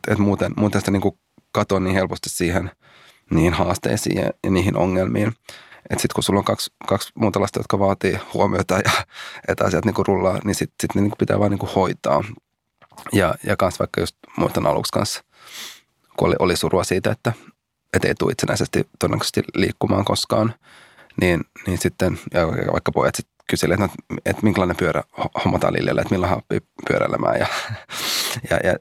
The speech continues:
ja sit oltiin siellä, että ei, ei, ei välttämättä koskaan. <laughs> Ja, ja sit, et, et, et, et sit Liljalla on niinku pyörätuoli. Ja sit ne pojat vaan silleen, no mut ei se mitään, et sit me työnnetään häntä. Sit mä silleen, niin,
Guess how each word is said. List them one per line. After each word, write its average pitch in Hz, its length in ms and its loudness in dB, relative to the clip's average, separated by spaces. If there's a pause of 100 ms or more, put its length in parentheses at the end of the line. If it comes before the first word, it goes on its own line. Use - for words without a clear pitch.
ja 98 60 -2
sit - 180 -2
oltiin 104 200 2
siellä, 113 200 2 (680)
että - 300 0 (280)
ei, 117 120 2 (220)
ei, - 100 0
ei 113 160 2
välttämättä 139 600 0
koskaan. - 540 0
<laughs> 107 140 4
Ja, 127 80 4 (380)
ja 113 60 4
sit, - 160 0
et, - 120 -2
et, 107 140 2
et, 104 160 0
et 104 100 0
sit - 180 0
Liljalla 90 280 2
on 87 60 0
niinku 90 300 -4 (440)
pyörätuoli. 92 460 2
Ja 113 160 -2
sit 113 140 -2
ne 117 60 4 (200)
pojat 95 200 2
vaan 104 100 0
silleen, 151 160 0
no 247 80 2
mut 311 160 2 (180)
ei 254 60 4
se 311 80 -2
mitään, 254 160 2
et 143 60 0
sit 226 120 0
me 226 60 4
työnnetään 113 340 2
häntä. 87 200 -4 (280)
Sit - 120 0
mä 110 60 4
silleen, 127 200 2 (360)
niin, 131 360 4